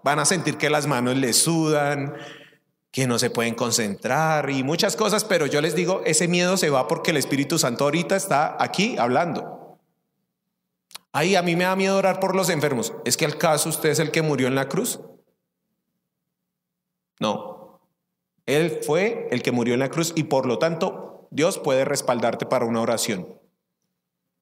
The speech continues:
"Pastor, es que tengo un amigo que le dio un ataque de, de depresión".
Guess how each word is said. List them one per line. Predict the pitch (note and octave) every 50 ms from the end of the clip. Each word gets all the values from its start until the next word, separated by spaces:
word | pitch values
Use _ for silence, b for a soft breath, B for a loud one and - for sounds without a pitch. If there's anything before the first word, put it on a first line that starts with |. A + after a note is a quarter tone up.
| _
"Pastor, | - D3 C#3 - - - E3+ F3 F#3+
es | E3+ -
que | - F3 F3 F3+ F3+
tengo | F3 F3+ F3+ F3 E3
un | F3 F3
amigo | F3 F3 F3+ F3 E3 F3+ F3
que | - F3+
le | F3 D#3+
dio | D3+ C#3+ C#3+
un | C#3
ataque | D3 C#3+ - D#3+ C#3+ - -
de, | D#3+ D#3 D#3 D3+ D3+ C#3+ B2 A2+ - - B B B B B B B B _ _ _ _ _ - -
de | - C#3+ D3+ D#3
depresión". | D3+ D3 D3+ D3+ C#3 C3 A2+ - - C#3+ C3+ A2+ G2 - - -